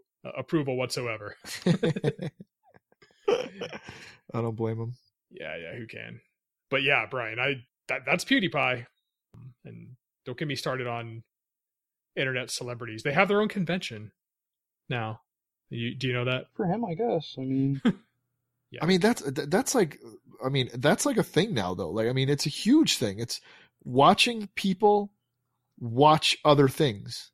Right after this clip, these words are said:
Speaker 2: Like, there are all sorts of videos on YouTube of, like, watching the reaction of someone watching, like, the Doctor Who ep-, the newest Doctor Who episode,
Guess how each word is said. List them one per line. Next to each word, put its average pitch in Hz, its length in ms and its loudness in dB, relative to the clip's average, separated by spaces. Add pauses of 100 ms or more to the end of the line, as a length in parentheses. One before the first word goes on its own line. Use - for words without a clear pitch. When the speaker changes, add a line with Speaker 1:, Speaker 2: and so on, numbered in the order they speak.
(140)
Speaker 2:
Like, 127 220 0
there 165 220 8
are 160 280 8
all 156 380 8
sorts 151 540 2
of 117 80 -2
videos 123 360 4
on 113 100 -2
YouTube 120 440 0
of, 120 140 -2
like, 113 280 2 (920)
watching 135 460 6
the 127 80 6
reaction 123 800 4
of 147 120 2
someone 170 460 2 (140)
watching, 123 480 4
like, 113 360 2
the 120 160 -4
Doctor 113 360 0
Who 113 160 2
ep-, 104 80 -2 (360)
the 123 140 -2
newest 113 300 2
Doctor 117 240 0
Who 110 120 0
episode, - 380 -8